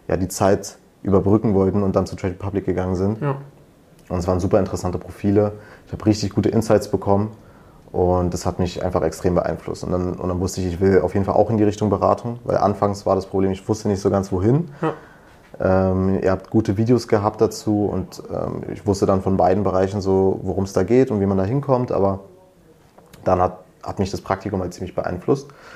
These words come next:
Speaker 1: und dann wusste ich, okay, erstmal Richtung Beratung und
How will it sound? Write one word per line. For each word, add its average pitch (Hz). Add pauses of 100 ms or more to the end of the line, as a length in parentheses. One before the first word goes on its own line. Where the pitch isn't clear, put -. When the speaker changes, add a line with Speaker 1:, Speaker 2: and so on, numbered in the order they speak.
(360)
Speaker 1:
und 95
dann 92
wusste 92
ich, 90
okay, 90 (500)
erstmal 90
Richtung 92
Beratung 110
und 92